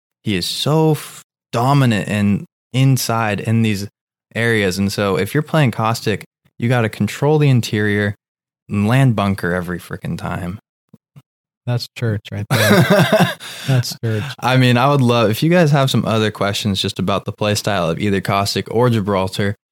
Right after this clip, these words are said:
Speaker 1: feel free to send them in to us. Um, let 'em know. We'll do another Mastering the Legends soon. Uh,
Speaker 2: Yeah, I
Speaker 1: we'll
Speaker 2: kinda liked this segment.
Speaker 1: It's
Speaker 2: I,
Speaker 1: fun.
Speaker 2: I wanna hear if other people liked it, but, uh, we have a lot of work to do if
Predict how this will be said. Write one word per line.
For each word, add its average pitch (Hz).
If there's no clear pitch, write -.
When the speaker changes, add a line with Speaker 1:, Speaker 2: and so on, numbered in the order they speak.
Speaker 1:
feel 127
free 127
to 113
send 107
them 101
in 98
to 101
us. 95
Um, 95
let 220
'em 285
know. 277
We'll 135
do 208
another 185
Mastering 131
the 104
Legends 98
soon. 90
Uh, -
Speaker 2:
Yeah, 117
I 139
Speaker 1:
we'll 202
Speaker 2:
kinda 226
liked 214
this 113
segment. 104
Speaker 1:
It's 139
Speaker 2:
I, 147
Speaker 1:
fun. 202
Speaker 2:
I 143
wanna 151
hear 143
if 135
other 131
people 110
liked 107
it, 107
but, 107
uh, 101
we 117
have 135
a 123
lot 113
of 104
work 113
to 107
do 95
if 104